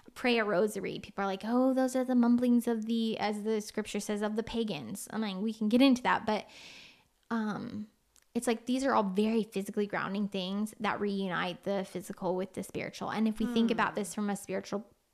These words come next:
Speaker 1: from a biblical perspective, the incarnation is just that.
Speaker 2: Yeah.
Speaker 1: It is the God of this universe coming down in flesh and he lived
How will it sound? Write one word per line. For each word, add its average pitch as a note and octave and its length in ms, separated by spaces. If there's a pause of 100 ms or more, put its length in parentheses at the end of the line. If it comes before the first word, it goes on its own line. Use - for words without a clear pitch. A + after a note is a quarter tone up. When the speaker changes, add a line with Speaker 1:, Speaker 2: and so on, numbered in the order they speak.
Speaker 1:
from G3+ 200
a G3 80
biblical G3 360
perspective, G#3 640
the A#3 120
incarnation B3+ 680
is F3 180
just - 280
that. - 460
Speaker 2:
Yeah. E3+ 80 (280)
Speaker 1:
It A3+ 80
is A3 100
the A3 60
God A3 280
of A#3+ 100
this B3 220
universe G3+ 760 (260)
coming G3 340
down F3 260
in F3 140
flesh - 580 (520)
and G#3 560
he G#3+ 640 (880)
lived A3+ 580